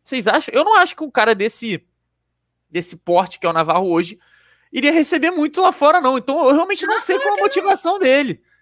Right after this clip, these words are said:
Speaker 1: De verdade, não sei. Não consigo entender.
Speaker 2: E olha, pra gente passar uma régua nesse assunto, o Marcos Emerick mandou aqui. "Vini Júnior, Rodrigo e Casimiro também foram pro Real Madrid, Castilha, isso é comum na Espanha." E o Vitor também fala, o Paulo Vitor também fala,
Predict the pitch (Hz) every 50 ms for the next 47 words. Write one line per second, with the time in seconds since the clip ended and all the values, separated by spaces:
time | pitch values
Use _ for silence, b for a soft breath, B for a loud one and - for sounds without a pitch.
0 | _ _ _ _ - 226 240 403 415 320 233 202 202 190 160 165 202 240 - -
1 | 226 175 143 147 - _ - 170 170 - 220 - - 214 240 226 277 330 320 285
2 | 160 - - _ _ _ _ _ _ _ _ _ _ - 320 330 320 294 285 -
3 | 381 359 302 302 302 - 330 330 - 302 294 285 269 269 262 269 262 269 269 269
4 | 269 - 247 240 240 - - 302 320 339 311 277 277 262 247 247 247 262 294 311
5 | 285 - 294 262 240 254 254 254 240 240 269 269 285 269 269 269 247 269 269 269
6 | 269 - 190 185 185 226 285 294 311 302 269 226 294 359 415 415 359 330 302 277
7 | 262 269 277 269 294 277 285 277 254 254 254 254 302 359 349 320 - 294 269 254
8 | 269 269 269 269 269 262 262 254 247 247 240 247 247 240 240 220 196 226 262 294
9 | 302 302 302 302 285 277 262 226 - - - - 285 302 311 311 285 269 254 262
10 | 262 277 269 247 247 247 247 240 220 202 - - - 254 269 285 294 277 262 262
11 | 254 208 240 254 254 254 247 254 247 247 254 262 254 - - 240 233 226 226 214
12 | 180 185 202 - 233 226 233 220 220 233 233 226 240 233 233 233 233 - 226 214
13 | 208 208